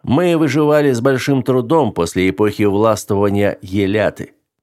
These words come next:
Рось едва не развалилась на удельные княжества, и только явление князя Света позволило нам сохранить независимость и жизнь. Флот у нас имеется не такой большой, как у Юдема, но есть.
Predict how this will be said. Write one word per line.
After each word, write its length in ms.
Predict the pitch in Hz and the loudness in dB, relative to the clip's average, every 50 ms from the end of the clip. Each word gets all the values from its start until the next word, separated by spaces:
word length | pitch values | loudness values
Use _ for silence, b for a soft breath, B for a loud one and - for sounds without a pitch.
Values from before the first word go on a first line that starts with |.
| _ _ _ _ _ _ _ - | _ _ _ _ _ _ _ -2
Рось 360 | - 117 151 156 151 123 139 | 0 2 2 2 2 2 0
едва 380 | 135 131 117 131 139 143 139 135 | 0 0 2 2 2 2 2 2
не 120 | 131 131 | 2 2
развалилась 720 | 123 127 113 110 117 120 120 131 139 135 123 113 107 - 117 | 0 0 0 2 2 2 2 2 2 0 0 0 -2 -2 0
на 120 | 120 117 | 0 0
удельные 580 | 120 117 101 107 131 131 123 120 117 120 117 110 | 0 0 0 0 0 0 2 2 0 0 -2 -2
княжества, 640 | - - 143 143 135 107 90 90 - - - 95 82 | -2 -2 0 0 0 -2 -2 -6 -10 -8 -6 -4 -2
и 120 | 85 87 | -2 -2
только 320 | 87 - 110 110 110 - 110 | 0 0 0 0 0 0 0
явление 580 | 110 107 113 110 117 120 120 117 120 117 113 | 0 0 0 2 2 2 2 2 2 0 0
князя 480 | 113 - 120 120 120 117 101 120 117 110 | 0 0 0 0 2 0 0 -2 -2 -4
Света 520 | - - 110 123 143 143 127 98 - 87 | -4 -4 -2 0 0 0 0 0 -2 -4
позволило 560 | - 92 87 80 95 104 110 110 104 104 104 | -2 -2 -2 0 0 0 2 2 2 2 2
нам 220 | 104 107 110 110 107 | 2 2 0 0 0
сохранить 580 | - - 101 - 110 107 107 117 120 104 - | -2 -4 -2 0 0 0 0 0 0 -2 -4
независимость 840 | - 110 113 110 101 110 107 113 120 107 - 113 113 107 104 - - | -4 -2 -2 0 0 0 0 0 -2 -2 -2 -2 -2 -2 -2 -4 -4
и 80 | 110 117 | -4 -2
жизнь. 420 | 107 107 120 110 92 76 - - _ _ _ _ _ _ _ _ _ _ _ _ _ | -2 -2 -2 -4 -4 -6 -10 -16 _ _ _ _ _ _ _ _ _ _ _ _ _
Флот 300 | - - 170 190 190 - | -2 0 2 2 2 2
у 60 | 175 160 | 0 0
нас 260 | 165 165 156 - 160 | 2 2 0 0 0
имеется 520 | 156 156 160 165 165 160 151 151 - 147 | 0 0 2 2 0 0 0 0 0 0
не 140 | 143 143 143 | 2 2 2
такой 340 | 143 143 143 143 156 151 147 | 0 -2 -2 0 0 0 0
большой, 480 | 131 139 139 139 131 - 143 147 143 | 2 2 2 0 0 0 0 0 0
как 240 | 143 143 135 - - | 0 -2 -4 -2 -2
у 40 | 139 | -2
Юдема, 640 | 135 135 139 139 123 117 147 165 156 139 117 95 87 | 0 0 0 0 0 0 -2 0 0 0 0 0 -2
но 320 | 82 85 95 113 127 123 117 | -2 0 0 0 0 0 0
есть. 540 | 123 139 151 160 135 113 - - _ - | -2 -2 -2 -2 -2 -4 -4 -8 _ -20